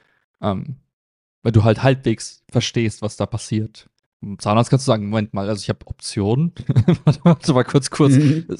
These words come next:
Speaker 1: Also ich kann auch sagen, ich will gerne, also ich hätt, also ich, warte, ich kann die, ich kann die, die, die, die goldene Krone <laughs> haben. Das ist das
Speaker 2: Endlich.
Speaker 1: Ding. Also,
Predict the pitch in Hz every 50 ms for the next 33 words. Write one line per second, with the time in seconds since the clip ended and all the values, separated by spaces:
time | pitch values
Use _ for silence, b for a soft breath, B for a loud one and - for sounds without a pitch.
0 | - - - - 127 120 117 - - - 147 160 151 139 120 139 135 139 135 -
1 | - 139 139 139 127 123 - 139 127 123 123 - - 117 107 107 107 107 - -
2 | - 113 - _ - - 110 104 104 - - - - 107 104 - - - - 131
3 | 143 190 254 - 165 - - - 151 185 214 - 165 131 131 127 131 - 127 120
4 | 110 110 110 - _ - 123 113 113 107 b b b - 123 117 117 117 110 120
5 | 143 156 180 196 175 175 165 - - 175 147 160 180 180 175 - - 170 185 -
6 | - 240 277 349 - - - - - - - - 107 131 165 180 - 147 175 B
7 | B B 180 - 143 143